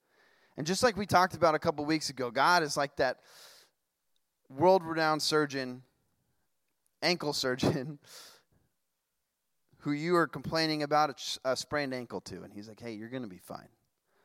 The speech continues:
So let us trust in God. Let us know that if we lead with worship, we show up to battles that are already won. Amen?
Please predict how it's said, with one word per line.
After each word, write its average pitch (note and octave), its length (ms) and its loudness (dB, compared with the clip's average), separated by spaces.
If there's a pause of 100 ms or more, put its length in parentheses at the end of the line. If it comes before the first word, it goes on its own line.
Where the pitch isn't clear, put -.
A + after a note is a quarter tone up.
(180)
So - 140 -10
let D#3 160 2
us D#3 100 -6
trust D3 360 -4
in C#3 100 -8
God. A#2+ 300 -2 (540)
Let C#3+ 120 0
us C#3+ 140 -4
know C#3 160 -4
that B2 180 -4 (100)
if C#3 140 -10
we C3 140 -10 (920)
lead D3+ 240 -4
with D3+ 160 -2
worship, D3 400 0
we C3 160 -8
show C#3+ 260 0
up C3+ 120 -2
to - 60 -14
battles C3 320 0
that A#2+ 120 -6
are A#2+ 60 -4
already B2 220 -4
won. A2+ 320 -8
Amen? B2 320 -4